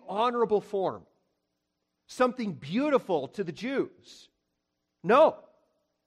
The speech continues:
God was foreshadowing the fact that, that he would provide salvation through a cursed Savior, something that no one would want to look to. So, so this instruction is of tremendous significance.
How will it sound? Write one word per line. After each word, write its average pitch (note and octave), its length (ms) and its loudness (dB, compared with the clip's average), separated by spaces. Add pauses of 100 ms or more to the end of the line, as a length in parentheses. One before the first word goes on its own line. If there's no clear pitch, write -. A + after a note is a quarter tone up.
(200)
God B3 340 6
was B3+ 140 -8
foreshadowing C4 800 -2
the A#3 80 0
fact E3+ 540 4 (340)
that, G#3 140 8
that G3+ 140 2
he C#4 300 -2
would D4 200 -2
provide G#3+ 520 4
salvation G3+ 920 2 (220)
through A3+ 260 -8
a F3 100 -2
cursed - 720 0 (260)
Savior, C#4 580 2 (1040)
something C4+ 460 0
that G#3 160 2
no B3+ 300 8
one D#4 260 6
would C#4+ 180 0
want C4+ 220 2
to C4+ 80 0
look C4+ 280 0
to. G3 220 -4 (1400)
So, C4+ 160 0
so A#3+ 160 6
this D4+ 220 2
instruction B3+ 880 -2
is F#3 180 0
of F#3+ 180 -4
tremendous G#3 880 -2
significance. - 880 -14